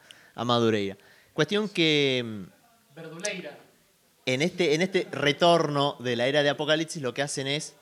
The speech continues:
bueno, en verdad no murió nadie. O sea, en Generation no-,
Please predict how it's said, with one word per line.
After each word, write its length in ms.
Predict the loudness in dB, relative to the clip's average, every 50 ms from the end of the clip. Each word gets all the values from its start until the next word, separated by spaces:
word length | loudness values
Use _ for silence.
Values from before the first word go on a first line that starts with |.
| -10 -4
bueno, 300 | -2 -2 -2 -2 -6 -10 -14 _ _ _
en 120 | -8 -4
verdad 220 | -4 -2 0 -2 -2
no 200 | -2 -2 -4 -2
murió 300 | -4 -4 -4 -4 -4 -4
nadie. 540 | -4 -4 -4 -4 -6 -6 -8 -8 -10 -12 -14 -20 _ _ _ _ _ _
O 60 | -16 -12
sea, 120 | -10 -10
en 60 | -10 -10
Generation 500 | -8 -6 -4 -2 -2 -2 -4 -4 -4 -4
no-, 120 | -4 -4